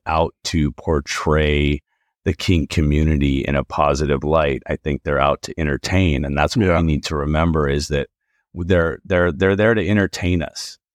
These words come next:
Speaker 1: And so as long as we go to these movies and see it as entertainment, not as a guidebook of what to or what not to do, then we'll be okay.
Speaker 2: Definitely. And I think one of the things that you mentioned, because, it, you know, in,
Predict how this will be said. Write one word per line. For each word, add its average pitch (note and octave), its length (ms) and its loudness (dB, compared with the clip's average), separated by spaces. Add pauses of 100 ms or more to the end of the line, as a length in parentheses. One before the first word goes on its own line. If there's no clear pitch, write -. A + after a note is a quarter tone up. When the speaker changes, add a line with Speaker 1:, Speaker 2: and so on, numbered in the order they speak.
(160)
Speaker 1:
And D2+ 180 -2
so D2+ 320 0
as D#2+ 200 -4
long F2+ 260 2
as F#2 120 0
we F#2 120 -2
go F2 260 2
to F2+ 60 2
these E2+ 220 0
movies E2+ 380 0
and D#2 200 -2
see E2+ 300 0
it E2+ 100 -2
as E2+ 220 -2
entertainment, D#2+ 800 -2
not D#2 320 0
as F2 140 -2
a D#2+ 80 0 (160)
guidebook D#2 720 0
of D2+ 180 -2
what C#2+ 240 0 (120)
to D#2 320 0
or C#2+ 100 0
what C#2+ 220 -2
not D2 300 -6
to - 120 -6
do, D2 380 0 (440)
then F#2 160 0
we'll G2 120 0
be G2+ 180 2
okay. F#2+ 320 2 (760)
Speaker 2:
Definitely. - 520 -2 (400)
And C#3 160 4
I C#3 80 2
think E3 280 0
one A#2 140 2
of A#2+ 60 4
the G2+ 60 -2
things G#2+ 200 -2
that G2 80 -2
you E2+ 100 -2
mentioned, F#2+ 360 0
because, F2 280 0
it, - 140 -4
you F2+ 220 -6
know, E2+ 200 0
in, F2+ 320 -6